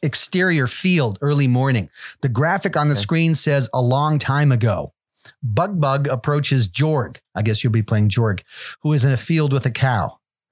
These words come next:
Speaker 1: "What are you yelling about?"
Speaker 2: Come here. I want you to see this.
Speaker 1: "A cow? So what? They're all over the place.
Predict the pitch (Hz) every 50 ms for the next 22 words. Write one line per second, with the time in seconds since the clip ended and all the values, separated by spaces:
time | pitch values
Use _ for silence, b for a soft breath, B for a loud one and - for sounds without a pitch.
0 | _ _ _ - 175 202 214 240 233 233 233 220 214 226 233 233 208 175 147 123
1 | 127 117 110 98 - - - _ _ _ _ _ _ _ _ _ _ _ _ _
2 | _ _ _ _ _ _ _ _ _ _ _ - - 202 220 202 151 170 262 285
3 | 220 160 170 165 190 214 208 202 190 147 156 180 - - 226 247 254 196 - 110
4 | 98 - - - - - _ _ _ _ - 156 151 - - - 143 143 156 202
5 | 254 285 B B B B B - - - 214 208 214 226 262 254 160 - - 151
6 | 160 175 185 190 214 240 247 240 190 170 139 - 160 143 117 98 - -